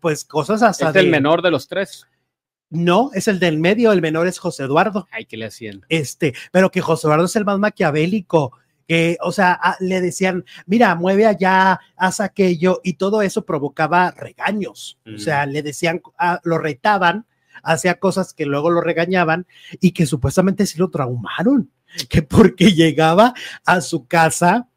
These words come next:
Speaker 1: el buen Badir, y que entonces llegaba en un mar de lágrimas, y que la mamá se enojaba muchísimo y le decía, "Eugenio, ¿qué le hacen? ¿Cómo permites? ¿Por qué lo maltratan?". O sea, que sí fueron medio
Speaker 2: Ah,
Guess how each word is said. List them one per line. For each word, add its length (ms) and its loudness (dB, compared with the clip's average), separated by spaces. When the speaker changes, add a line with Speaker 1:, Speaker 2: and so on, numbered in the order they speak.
Speaker 1:
el 240 0
buen 300 0
Badir, 520 2
y 120 -6
que 140 -4
entonces 520 -4
llegaba 400 -2
en 100 0
un 80 0
mar 160 0
de 120 0
lágrimas, 640 -2
y 120 -2
que 140 -6
la 140 -6
mamá 260 -10
se 80 -6
enojaba 340 -4
muchísimo 540 -2
y 40 2
le 100 2
decía, 260 -4
"Eugenio, 480 -8
¿qué 160 -8
le 180 0
hacen? 640 2
¿Cómo 360 -4
permites? 920 0
¿Por 160 -2
qué 140 -2
lo 120 -2
maltratan?". 960 0
O 100 -8
sea, 180 2
que 100 -8
sí 180 -4
fueron 400 4
medio 240 0
Speaker 2:
Ah, 40 -6